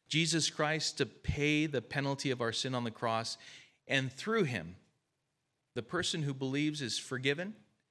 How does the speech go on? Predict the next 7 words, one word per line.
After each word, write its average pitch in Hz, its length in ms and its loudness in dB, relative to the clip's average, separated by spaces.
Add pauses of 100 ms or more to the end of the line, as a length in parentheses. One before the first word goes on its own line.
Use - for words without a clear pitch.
(840)
and 110 120 -4
is 98 100 -2
saved 139 520 0 (1300)
and 120 120 -4
has 123 340 -2
the 117 140 -2
hope 127 420 -4